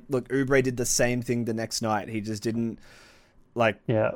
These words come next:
Speaker 1: line it up properly and came from behind, and I just think that, look, I haven't got a perfect solution. I'm just like,
Speaker 2: Mm.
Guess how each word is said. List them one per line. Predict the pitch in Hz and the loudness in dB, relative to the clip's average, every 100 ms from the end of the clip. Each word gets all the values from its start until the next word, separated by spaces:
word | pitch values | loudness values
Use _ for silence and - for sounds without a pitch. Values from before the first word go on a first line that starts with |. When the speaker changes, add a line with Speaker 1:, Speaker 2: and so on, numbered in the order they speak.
| - | -6
Speaker 1:
line | 120 117 117 | 2 4 4
it | 113 | 4
up | 113 | 2
properly | - 110 - 113 110 107 | 4 2 2 0 0 0
and | 107 110 | -2 -2
came | - 120 | 0 0
from | 120 127 | 0 0
behind, | 117 110 117 113 113 113 113 | 0 2 2 4 4 2 0
and | 120 | 0
I | 120 | 0
just | 123 131 - | 2 0 0
think | 135 120 | -2 -2
that, | 135 120 - | -2 -2 -2
look, | 117 - | -6 2
I | 113 | 6
haven't | 127 131 143 | 6 6 8
got | 147 | 8
a | |
perfect | 135 - 120 123 135 - | 10 10 10 6 0 -2
solution. | 117 107 113 - 135 143 156 - - - - - | 0 0 0 0 0 0 -2 -8 -20 -20 -20 -2
I'm | 113 117 | 0 2
just | 117 120 123 | 0 2 4
like, | 117 107 | 4 2
Speaker 2:
Mm. | 117 107 123 | -6 -10 -16